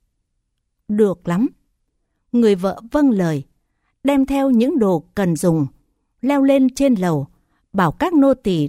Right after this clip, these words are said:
đi chỗ khác, cho mời vị triệu phú lên. Người triệu phú từ dưới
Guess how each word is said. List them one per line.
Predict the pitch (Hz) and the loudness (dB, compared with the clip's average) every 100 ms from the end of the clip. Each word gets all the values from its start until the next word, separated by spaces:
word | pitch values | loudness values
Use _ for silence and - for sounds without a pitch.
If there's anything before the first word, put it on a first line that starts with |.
| - | -2
đi | 240 262 | 0 0
chỗ | - 226 302 | 0 -2 -2
khác, | - 294 330 _ _ _ _ _ - | -2 -4 -4 _ _ _ _ _ -4
cho | 302 | 2
mời | 254 196 165 147 - | 2 2 0 -4 -2
vị | 196 202 - | -2 -2 -6
triệu | 202 - | -6 -4
phú | - 196 311 | -2 0 2
lên. | 269 254 233 - _ _ _ _ _ _ _ _ _ _ - | 2 2 -2 -8 _ _ _ _ _ _ _ _ _ _ 0
Người | 240 226 190 | 4 4 2
triệu | - 208 | -2 -4
phú | - 196 202 339 _ _ _ _ _ | -2 -2 0 -2 _ _ _ _ _
từ | 240 214 | 0 0
dưới | 180 190 | 2 0